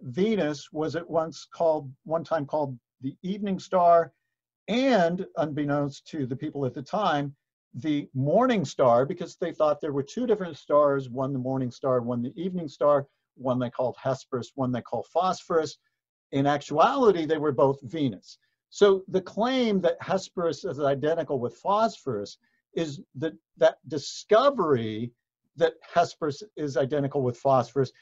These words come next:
it's just expressing the same proposition as Phosphorus is identical with Phosphorus, which is expressing the same proposition as Venus is identical with Venus, right? So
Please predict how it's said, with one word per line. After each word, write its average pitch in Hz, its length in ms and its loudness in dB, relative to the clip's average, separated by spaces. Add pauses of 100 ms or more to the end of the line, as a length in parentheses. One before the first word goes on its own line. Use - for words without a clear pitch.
(260)
it's 180 200 -2
just 170 520 0
expressing 165 720 0
the 127 80 0
same 151 420 -2
proposition 131 1400 2 (380)
as 175 180 0
Phosphorus 233 800 0 (340)
is 143 160 2
identical 131 520 4
with 123 180 0
Phosphorus, 123 640 2 (320)
which 190 220 6
is 208 160 2
expressing 175 640 0
the 139 80 0
same 175 600 -4
proposition 151 840 0 (300)
as 147 180 2
Venus 147 560 2
is 156 160 2
identical 143 760 4
with 147 240 2
Venus, 151 760 0 (340)
right? 156 240 0
So 175 300 4